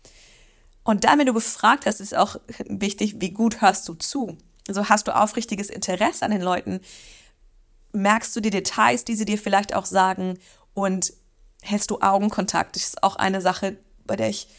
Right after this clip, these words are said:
immer wieder staune, wie Menschen herausgefordert sind, Augenkontakt zu halten. Und ich glaub, also was, was ich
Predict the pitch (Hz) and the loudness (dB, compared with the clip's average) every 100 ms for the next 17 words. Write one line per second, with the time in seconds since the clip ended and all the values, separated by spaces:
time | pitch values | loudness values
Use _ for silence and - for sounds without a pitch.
0 | - _ 208 220 202 202 196 - 190 202 | -20 _ 0 2 2 0 0 2 4 4
1 | 180 185 302 _ _ _ _ _ _ _ | 2 -2 -4 _ _ _ _ _ _ _
2 | _ _ - _ 185 190 196 196 - _ | _ _ -18 _ -6 -4 -2 -4 -8 _
3 | _ _ _ - 202 202 196 - - 202 | _ _ _ -8 0 2 2 2 0 -2
4 | 190 - _ 214 - 202 - - 311 247 | -4 -12 _ -2 0 2 0 -2 0 0
5 | 196 165 226 - - - 214 320 302 214 | 0 -2 -2 -4 -4 2 2 0 -4 -2
6 | - - 185 - 185 180 - - 185 - | -2 -4 -4 -4 -4 -6 -2 2 2 0
7 | _ - _ - _ _ - _ - - | _ -20 _ -20 _ _ -20 _ -12 -4
8 | 202 202 196 185 185 202 - | -2 0 0 0 0 -4 -8